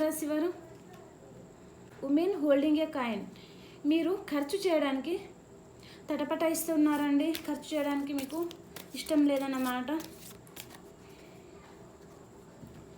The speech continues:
సింహరాశి వారు, మీరు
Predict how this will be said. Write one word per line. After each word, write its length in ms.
సింహరాశి 680
వారు, 200
మీరు 160